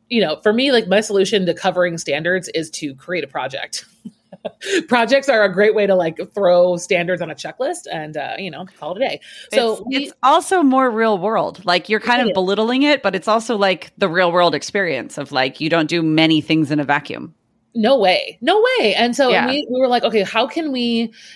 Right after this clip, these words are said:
Speaker 1: kind of get some of these non-literature standards?" 'Cause we were, you know, you're handling those in our novel units. We were handling a lot of the,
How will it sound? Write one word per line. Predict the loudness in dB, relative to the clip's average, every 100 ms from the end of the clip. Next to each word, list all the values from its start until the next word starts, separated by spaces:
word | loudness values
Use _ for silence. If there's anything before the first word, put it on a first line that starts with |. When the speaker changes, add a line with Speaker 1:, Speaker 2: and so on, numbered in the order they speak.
| _
Speaker 1:
kind | 2 2
of | 0
get | -2 -2 0
some | -2 0
of | 0
these | 0 0 -4 _ _ _
non-literature | -2 2 2 2 0 2 2 4 2 2 2 4 4 2 -2
standards?" | -2 2 2 4 4 2 0
'Cause | 0
we | 2
were, | 2 0
you |
know, | -2 0
you're | 0 0
handling | -2 -2 -2 0
those | 2 2
in | 2
our | -2
novel | 0 2 2
units. | 0 0 -2
We | -2
were | -4
handling | -2 -2 -2 -2
a |
lot | 0 0
of | 2
the, | 0 0